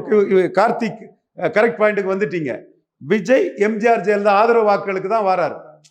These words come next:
கரெக்ட். அந்த இடத்துக்குள்ள தான் நானும் என்னோட கருத்தை சொல்றேன். சைதை துரைசாமி அண்ணன்லாம் ரெட்டையிலையும் எம் ஜி ஆரையும் பற்றி நீ ஏன் குறைச்சு பேசுறான்னு சொல்றாரு.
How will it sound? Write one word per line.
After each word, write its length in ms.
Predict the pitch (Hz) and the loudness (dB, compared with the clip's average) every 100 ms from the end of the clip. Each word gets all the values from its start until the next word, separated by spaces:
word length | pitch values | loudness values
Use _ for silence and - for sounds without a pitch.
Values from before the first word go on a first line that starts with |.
| _ _ _ _ | _ _ _ _
கரெக்ட். 300 | 226 247 - - _ _ _ - | 0 0 -4 -20 _ _ _ -8
அந்த 200 | 123 185 | -6 0
இடத்துக்குள்ள 480 | 190 220 233 226 233 233 | 2 2 0 -4 -2 0
தான் 160 | 285 | 0
நானும் 340 | 240 233 233 220 - _ - | -2 -2 -4 -12 -18 _ -4
என்னோட 300 | 196 233 214 | -2 0 0
கருத்தை 300 | 208 208 226 | 0 0 0
சொல்றேன். 320 | 220 202 156 120 | -2 -2 -4 -2
சைதை 220 | 151 185 | -2 -2
துரைசாமி 420 | 190 185 190 190 | -2 -2 -2 -2
அண்ணன்லாம் 440 | 180 180 180 226 226 - - | -2 -2 0 0 -2 -12 -12
ரெட்டையிலையும் 440 | 160 175 226 220 208 | -6 0 0 0 -6
எம் 80 | |
ஜி 100 | 190 | -2
ஆரையும் 200 | 202 202 | -2 -2
பற்றி 200 | 180 180 | -6 -6
நீ 80 | 196 | -6
ஏன் 200 | 196 190 | -4 -2
குறைச்சு 260 | 175 202 202 | -2 -4 -4
பேசுறான்னு 420 | 190 185 180 180 | -6 -2 -2 -2
சொல்றாரு. 340 | 170 151 127 | -2 0 0